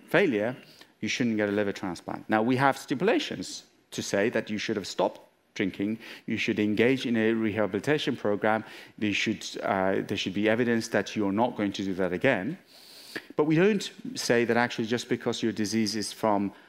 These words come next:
alcohol, you, sh-, you should be less prioritized. And I think this is important to think about,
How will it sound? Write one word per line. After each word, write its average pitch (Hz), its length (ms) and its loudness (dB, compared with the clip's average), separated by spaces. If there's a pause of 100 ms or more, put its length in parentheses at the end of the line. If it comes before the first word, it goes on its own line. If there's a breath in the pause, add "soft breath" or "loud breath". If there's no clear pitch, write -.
(200 loud breath)
alcohol, 113 640 0 (280 loud breath)
you, 110 140 -4
sh-, - 120 -2
you - 80 -8
should 113 240 -4
be 107 80 -4
less 107 220 0
prioritized. 98 760 -4 (260 loud breath)
And 147 100 0
I 151 40 0
think 226 160 0
this 202 100 0
is 220 120 2
important 185 380 0
to 156 60 -2
think 185 240 -2
about, - 380 -2